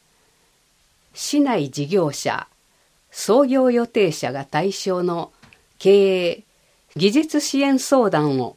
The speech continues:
行っています。経験豊かな経営支援アドバイザーが、経営活性化や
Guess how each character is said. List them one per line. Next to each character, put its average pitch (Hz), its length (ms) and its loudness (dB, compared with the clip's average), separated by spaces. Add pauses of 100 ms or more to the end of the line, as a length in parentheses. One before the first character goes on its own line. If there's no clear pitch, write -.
行 175 260 0
っ 180 200 0
て - 160 -8
い 156 100 0
ま 151 200 -2
す。 - 280 -14 (1160)
経 294 240 2
験 277 260 2
豊 269 280 0
か 151 120 -4
な 131 160 -4
経 254 520 0
営 240 40 -2
支 226 240 -6
援 220 380 0
ア 196 100 0
ド 196 140 0
バ 190 180 0
イ 151 100 -2
ザ 127 240 -6
ー 113 60 -10
が、 113 300 -10 (580)
経 214 380 6
営 196 40 2
活 190 240 -2
性 202 280 -4
化 196 160 0
や 180 280 0